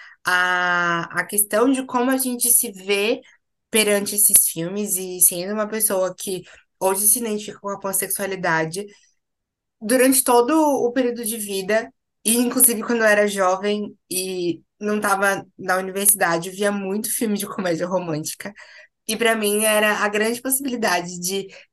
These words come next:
tranquilizar a mente. E aí, pra mim deu um estalo depois de um certo tempo de que eu já vi tanto,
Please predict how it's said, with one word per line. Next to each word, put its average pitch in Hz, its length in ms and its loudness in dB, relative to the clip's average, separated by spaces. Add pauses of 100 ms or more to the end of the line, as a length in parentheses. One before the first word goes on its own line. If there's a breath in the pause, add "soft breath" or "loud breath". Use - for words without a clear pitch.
tranquilizar 254 680 4
a 226 100 2
mente. 170 560 -6 (420 soft breath)
E 202 160 2
aí, 196 1040 -2 (1120)
pra 226 220 2
mim 254 320 2
deu 285 180 6
um 277 40 4
estalo 240 540 2
depois 240 360 -2
de 220 60 -8
um 220 40 -6
certo 214 420 -4
tempo 208 360 -4
de 214 220 -8
que 220 360 -6 (320 loud breath)
eu 233 100 2
já 254 140 2
vi 247 220 -4
tanto, 359 420 0